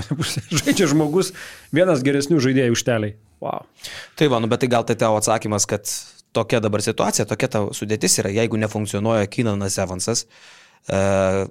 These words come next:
Speaker 2: jeigu dar Rolandui Šmitui ne pats geriausias vakaras, jeigu Edgaras Ulanovas grybauja, tai
Speaker 1: Tai
Speaker 2: tada
Speaker 1: tu vis tiek turi
Speaker 2: yra
Speaker 1: nugalėti šitą Albą.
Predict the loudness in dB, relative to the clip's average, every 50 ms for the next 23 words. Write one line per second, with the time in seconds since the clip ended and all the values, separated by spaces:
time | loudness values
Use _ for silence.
0 | -10 -18 -20 -20 _ -12 -4 -2 0 0 0 2 2 2 2 4 4 4 2 2
1 | 2 0 -2 -2 -2 -2 -4 -4 -2 -2 -2 -2 -2 -2 0 0 0 2 2 0
2 | 0 -4 -4 -2 -2 -2 -2 -2 -4 -4 -2 -2 -4 -2 -2 -2 -2 -2 -4 -2
3 | -2 -2 -2 0 0 0 0 0 0 0 0 -2 -2 -2 -2 -2 0 2 2 2
4 | 2 2 0 -2 -4 -10 -20 -20 -20 -20 -20 -20 _ _ _ _ _ _ 0 2
5 | 4 4 4 4 4 4 2 2 2 2 2 4 4 4 4 6 6 6 6 4
6 | 6 4 4 4 4 4 4 4 4 4 2 2 0 0 0 0 0 0 -2 -4
7 | -10